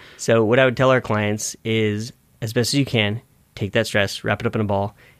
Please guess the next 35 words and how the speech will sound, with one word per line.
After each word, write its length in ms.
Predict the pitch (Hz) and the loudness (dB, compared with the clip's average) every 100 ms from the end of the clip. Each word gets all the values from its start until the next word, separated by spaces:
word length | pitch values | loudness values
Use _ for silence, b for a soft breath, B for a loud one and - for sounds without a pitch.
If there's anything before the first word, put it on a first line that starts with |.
| _ | _
and 260 | 104 98 95 | -6 -4 -2
try 160 | 113 | -2
to 60 | 110 | 0
use 360 | 107 117 120 104 | 2 2 2 2
it 220 | 104 90 | 0 -2
as 360 | - 98 98 - | -6 -4 -4 -6
fuel 640 | - - 127 113 101 98 - B B | -10 -4 0 2 0 -2 -8 B B
for 100 | - | -6
something 320 | 107 113 104 | -2 0 0
that 140 | 104 104 | -2 -4
could 80 | 98 | -6
be 80 | |
positive, 640 | 101 - 92 95 90 92 - B B | -6 -6 -8 -8 -10 -10 -14 B B
whether 280 | - 98 104 | -6 -4 -2
that's 440 | 98 98 - - - | 0 -2 -4 -16 -16
the 440 | - 104 101 98 113 b b - | -6 -4 -4 -6 -10 b b -6
review 260 | 107 123 | 0 2
of 60 | 123 | 2
your 100 | 117 | 0
financial 400 | 127 117 110 107 | 0 -2 -2 -6
plan, 520 | - 160 151 143 143 - _ b b b b _ _ - _ - - - - | -2 2 4 2 -2 -10 _ b b b b _ _ -20 _ -20 -20 -20 -6
a 60 | |
meeting 360 | 117 120 120 123 | 0 2 2 2
with 120 | 110 | 0
your 80 | 110 | -4
financial 340 | 101 104 101 101 | -4 -4 -4 -6
advisor, 680 | 104 120 123 107 110 107 107 _ b b b _ _ _ _ _ _ _ _ | -2 0 2 0 -2 -4 -8 _ b b b _ _ _ _ _ _ _ _
going 260 | 117 110 107 | 0 2 0
to 60 | |
get 140 | 104 107 | 0 -2
a 60 | |
scoop 240 | - 120 107 | -2 -6 -2
of 80 | |
ice 200 | 107 113 | -2 -2
cream, 340 | - 110 107 | -2 -4 -4